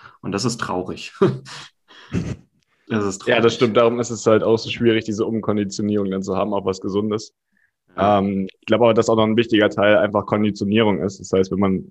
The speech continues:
Speaker 2: schon als Kind immer angefangen hat zu snacken ohne Ende, dann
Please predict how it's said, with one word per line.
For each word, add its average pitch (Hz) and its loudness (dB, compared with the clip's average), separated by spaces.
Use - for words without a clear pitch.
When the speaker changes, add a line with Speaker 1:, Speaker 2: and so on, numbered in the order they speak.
Speaker 2:
schon 104 -2
als 95 0
Kind 113 2
immer 101 4
angefangen 98 0
hat 78 -4
zu - -12
snacken 101 0
ohne 85 -2
Ende, 95 0
dann 87 -4